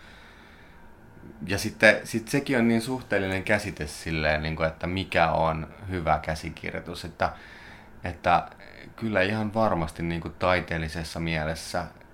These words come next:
jotain tosi, tosi hyviä käsikirjoituksia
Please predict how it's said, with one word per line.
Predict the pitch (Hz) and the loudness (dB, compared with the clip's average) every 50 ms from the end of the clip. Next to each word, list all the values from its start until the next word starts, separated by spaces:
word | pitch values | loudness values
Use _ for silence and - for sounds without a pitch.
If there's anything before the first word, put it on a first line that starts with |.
| - - 90 | -14 -10 -6
jotain | 82 80 78 - 82 78 78 78 78 76 - - - | -4 -4 -4 -2 0 0 0 0 -2 -6 -8 -10 -8
tosi, | 85 82 - - 80 | -8 -8 -6 -8 -8
tosi | 76 - 85 82 85 85 82 85 | -6 -6 -6 -6 -4 -6 -6 -6
hyviä | 85 80 78 82 80 76 73 73 | -6 -4 -4 -2 0 0 -2 -2
käsikirjoituksia | - 90 85 82 82 78 - 80 76 78 - - 82 78 - - - 78 76 | -2 -4 -4 -4 -6 -8 -8 -10 -10 -10 -10 -12 -14 -12 -10 -8 -6 -6 -6